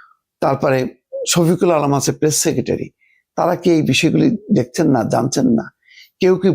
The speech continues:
বলতে পারছেন না যে তাদেরকে মুক্তি দেওয়া হোক? এই লম্বা সময় ধরে তারা কারাগারে আটক আছে, তারা জামিনের আবেদন করলেও সেই আবেদন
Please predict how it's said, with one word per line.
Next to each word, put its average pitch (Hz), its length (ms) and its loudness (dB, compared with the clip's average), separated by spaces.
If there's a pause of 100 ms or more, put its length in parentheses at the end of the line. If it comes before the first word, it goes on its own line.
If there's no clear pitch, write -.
বলতে 160 220 0
পারছেন 151 320 0
না 151 140 0 (680)
যে 139 180 2 (600)
তাদেরকে 135 320 0
মুক্তি 131 320 0
দেওয়া 117 240 -2
হোক? 156 120 -4 (640)
এই 165 180 4
লম্বা 170 500 2
সময় 185 300 0
ধরে 175 160 2
তারা 160 200 -2 (400)
কারাগারে 156 460 0
আটক 135 240 -2
আছে, 131 260 -4 (540)
তারা 143 200 0 (960)
জামিনের 160 460 2
আবেদন 156 320 2 (600)
করলেও 170 360 2
সেই 147 200 0 (520)
আবেদন 131 320 0